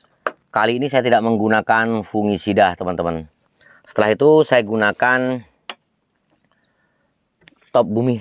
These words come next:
teman-teman. Ini agen hayati, selalu saya gunakan ya. Kurang lebih di seratus sam-, seratus lima puluh sampai dua ratus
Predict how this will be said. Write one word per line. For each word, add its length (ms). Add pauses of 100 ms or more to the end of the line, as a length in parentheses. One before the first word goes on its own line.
teman-teman. 480 (560)
Ini 240
agen 240
hayati, 800
selalu 320
saya 80
gunakan 480
ya. 140 (880)
Kurang 340
lebih 460
di 420
seratus 1160
sam-, 480
seratus 400
lima 180
puluh 240
sampai 460
dua 240
ratus 720